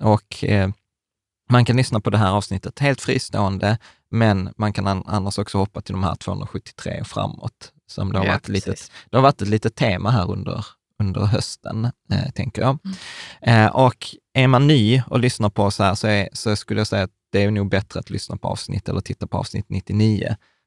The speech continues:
Speaker 1: som är lite mer liksom grundläggande, eh,
Speaker 2: Ja.
Speaker 1: tar man. Bra, och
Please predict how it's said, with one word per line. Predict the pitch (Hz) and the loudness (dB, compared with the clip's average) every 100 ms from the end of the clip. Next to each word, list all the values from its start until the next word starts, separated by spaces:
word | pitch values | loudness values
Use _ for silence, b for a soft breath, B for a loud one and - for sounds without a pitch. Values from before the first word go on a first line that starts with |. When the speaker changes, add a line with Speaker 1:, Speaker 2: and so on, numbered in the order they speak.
| - | -6
Speaker 1:
som | 95 95 | -2 0
är | 90 90 82 | 0 -2 -6
lite | - - - | -10 -10 -4
mer | 95 90 - | -2 0 -4
liksom | - - 98 92 | -8 -10 -10 -8
grundläggande, | - 104 104 101 95 90 - - - 107 - _ - | -2 -2 -2 -4 -6 -8 -12 -10 -6 -6 -8 _ -8
eh, | 95 - - - - - | -6 -6 -8 -12 -14 -14
Speaker 2:
Ja. | - 175 | -8 -4
Speaker 1:
tar | 117 90 | -2 -4
man. | - 120 _ b b b b b b _ | -8 -12 _ b b b b b b _
Bra, | 117 127 135 165 190 190 | 0 2 4 6 6 2
och | - 143 139 - | 4 4 4 0